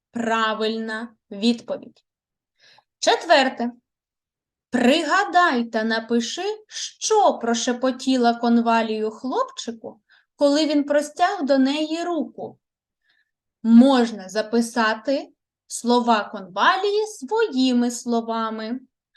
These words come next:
або цитатою з тексту. Але я ще раз наголошую: до тексту не повертаємось.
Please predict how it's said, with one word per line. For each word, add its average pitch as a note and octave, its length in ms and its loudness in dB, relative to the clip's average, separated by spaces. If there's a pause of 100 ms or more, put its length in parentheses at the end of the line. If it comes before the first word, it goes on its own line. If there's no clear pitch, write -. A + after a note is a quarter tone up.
(220)
або A3 440 0
цитатою B3 720 -4
з - 80 -10
тексту. - 520 -8
Але A3 240 4
я A3 180 2
ще A3 280 2
раз F#4 180 0
наголошую: D#4+ 720 0
до G#3 240 -2
тексту - 880 -8
не G#3+ 460 6
повертаємось. B3+ 1120 0